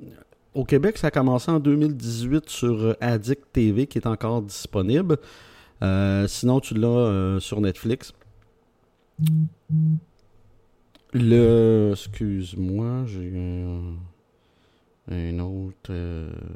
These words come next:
téléphone. Ok, oui, bon, ben c'est ça. Hey, ça arrête pas matin, les téléphones. Je viens de parler avec, euh, Martin aussi, là.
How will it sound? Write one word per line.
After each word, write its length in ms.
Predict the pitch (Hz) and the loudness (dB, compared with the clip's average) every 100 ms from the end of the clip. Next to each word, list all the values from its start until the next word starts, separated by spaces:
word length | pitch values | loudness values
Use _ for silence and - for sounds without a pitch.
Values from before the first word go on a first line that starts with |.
| - - | -16 -18
téléphone. 880 | - 87 - - - 107 117 120 123 | -10 -10 -10 -16 -10 -6 -4 -2 -2
Ok, 240 | 107 - 113 | -4 -6 -4
oui, 180 | 113 101 - | -2 -2 -2
bon, 160 | 85 - | -8 -6
ben 140 | 76 | -10
c'est 120 | - - | -12 -14
ça. 140 | - | -6
Hey, 80 | 117 | -4
ça 160 | 98 | -2
arrête 220 | 85 90 - | 0 -2 -2
pas 120 | 107 | -2
matin, 300 | 95 73 95 | 0 -2 0
les 120 | 85 | 0
téléphones. 420 | 82 73 - 131 - - - - 104 | -2 -4 -4 -6 -6 -20 -20 -16 -8
Je 80 | 92 | -4
viens 160 | 95 87 | -2 -2
de 60 | |
parler 400 | - 85 85 90 | 0 -2 0 0
avec, 320 | 85 82 80 | 0 -2 -2
euh, 260 | 82 76 76 | 0 0 0
Martin 480 | 78 78 - 82 80 | -2 -6 -4 -2 -2
aussi, 280 | 65 - 73 | -6 -10 -10
là. 160 | 80 | -10